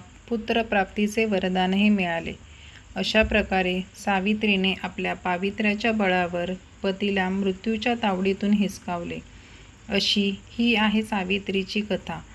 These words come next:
म्हणूनच सर्व विवाहित महिला आपल्या पतीच्या दीर्घायुष्यासाठी वटपौर्णिमेचे व्रत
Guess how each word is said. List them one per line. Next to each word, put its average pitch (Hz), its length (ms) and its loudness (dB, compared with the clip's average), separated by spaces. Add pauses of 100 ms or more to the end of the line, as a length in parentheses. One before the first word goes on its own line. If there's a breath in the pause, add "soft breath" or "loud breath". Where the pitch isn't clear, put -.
(400 loud breath)
म्हणूनच 208 580 4 (400)
सर्व 247 300 2
विवाहित 202 540 2
महिला 185 460 2 (460 loud breath)
आपल्या 214 360 2
पतीच्या 240 540 0
दीर्घायुष्यासाठी 196 1120 2 (240)
वटपौर्णिमेचे 208 1040 2
व्रत 202 300 2